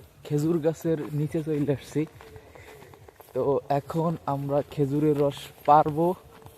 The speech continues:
আর খাবো, এই বিষয়টা আপনাদেরকে দেখাবো। যে এই যে দেখেন, আমাদের এখানে এই, এই ভিটাটায় আমাদের তিনটা গাছ আছে,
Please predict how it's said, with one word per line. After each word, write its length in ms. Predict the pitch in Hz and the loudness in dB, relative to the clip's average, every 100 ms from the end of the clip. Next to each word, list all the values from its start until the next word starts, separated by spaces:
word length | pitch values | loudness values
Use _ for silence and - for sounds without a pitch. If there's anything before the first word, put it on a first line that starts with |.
| - - - - - - - | -20 -20 -20 -20 -20 -20 -6
আর 120 | 123 127 - | -6 -6 -4
খাবো, 380 | 151 147 117 104 - - - | 2 4 2 -8 -12 -16 -10
এই 120 | - 131 | -6 -4
বিষয়টা 600 | 139 - 156 156 170 190 - - - | -4 -2 2 4 4 2 -4 -18 -8
আপনাদেরকে 560 | 123 135 135 147 - 127 | -6 -2 0 0 -2 -4
দেখাবো। 440 | 120 123 135 113 - - - - - - - - - | -4 -2 -2 -4 -10 -20 -20 -20 -20 -20 -20 -20 -16
যে 380 | 123 131 143 143 - - - - - - - - - - | -10 2 4 2 -2 -12 -16 -18 -20 -20 -20 -20 -20 -14
এই 80 | 131 | -8
যে 80 | 123 | -2
দেখেন, 400 | 135 - 139 147 - - - - - - - - - - - | -2 0 -4 -4 -10 -14 -14 -18 -18 -18 -18 -18 -20 -20 -10
আমাদের 360 | - 139 139 156 | 0 2 8 10
এখানে 400 | 151 156 165 170 | 10 8 6 8
এই, 320 | 151 156 139 - - - | 10 10 8 2 -8 4
এই 220 | 143 147 | 8 8
ভিটাটায় 500 | 127 127 139 151 135 | 6 8 10 12 12
আমাদের 360 | 139 139 139 143 - | 10 8 8 8 6
তিনটা 320 | 165 160 175 135 | 4 8 10 10
গাছ 220 | 120 135 | 8 6
আছে, 280 | 120 143 | 2 4